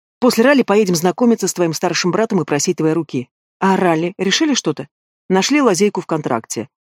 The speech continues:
Будем участвовать с Егором на разных машинах с опытными штурманами. Отец уже кое-кого вызвал. Сегодня начинаем тренироваться».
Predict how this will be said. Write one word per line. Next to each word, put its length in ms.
Будем 280
участвовать 420
с 60
Егором 360
на 80
разных 300
машинах 420
с 100
опытными 380
штурманами. 560
Отец 260
уже 160
кое-кого 380
вызвал. 340
Сегодня 320
начинаем 420
тренироваться». 680